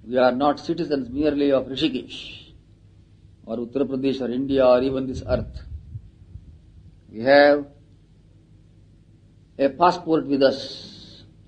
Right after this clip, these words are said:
for entry into the various planes of existence.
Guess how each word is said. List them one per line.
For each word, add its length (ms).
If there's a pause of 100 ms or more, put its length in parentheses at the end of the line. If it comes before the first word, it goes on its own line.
(640)
for 180
entry 400
into 180
the 100
various 360
planes 380
of 80
existence. 920